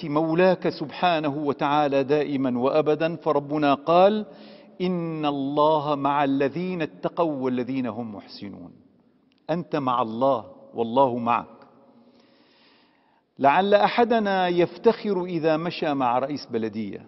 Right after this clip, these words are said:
يقول: "أنا ماشي مع رئيس البلدية"، فكيف إن كان وزيرا؟ وكيف إن كان ملكا أو رئيسا أو ما إلى ذلك؟ يحاول أن يقترب منه ليكون في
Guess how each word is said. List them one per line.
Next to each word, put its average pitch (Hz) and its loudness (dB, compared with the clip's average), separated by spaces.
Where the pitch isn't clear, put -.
يقول: 120 -8
"أنا 113 -6
ماشي 120 -8
مع 92 -6
رئيس 107 -10
البلدية"، 92 -16
فكيف 135 -6
إن 117 -4
كان 120 -4
وزيرا؟ 104 -6
وكيف 139 -4
إن 120 -4
كان 117 -4
ملكا 110 -2
أو 104 -6
رئيسا 120 -4
أو 110 -6
ما 107 -6
إلى 107 -2
ذلك؟ 123 -2
يحاول 151 2
أن 139 0
يقترب 139 -2
منه 135 -2
ليكون 123 -2
في 113 -8